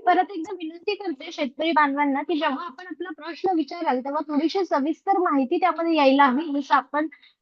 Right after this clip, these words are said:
अ, कुठल्या भागामध्ये आहात, पीक किती दिवसाचं झालंय, जेणेकरून तुम्हाला योग्य तो सल्ला मार्गदर्शन पण, करून मिळू शकेल.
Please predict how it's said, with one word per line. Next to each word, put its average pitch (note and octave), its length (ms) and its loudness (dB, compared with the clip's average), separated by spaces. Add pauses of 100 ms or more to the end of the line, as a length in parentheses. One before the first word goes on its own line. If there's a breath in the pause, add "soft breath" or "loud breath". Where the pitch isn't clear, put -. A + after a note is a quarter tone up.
अ, C4 380 6
कुठल्या D4+ 420 0
भागामध्ये C#4+ 640 2
आहात, C4 400 2
पीक D4+ 420 -4
किती D#4 220 0
दिवसाचं C#4+ 460 0
झालंय, C4 340 4
जेणेकरून D4+ 400 -2
तुम्हाला F4+ 420 0
योग्य C#4+ 360 0
तो F#4+ 180 -6
सल्ला C#4+ 340 2
मार्गदर्शन D4 800 0
पण, D4+ 380 0
करून D#4+ 420 4
मिळू E4 220 4
शकेल. C4+ 380 4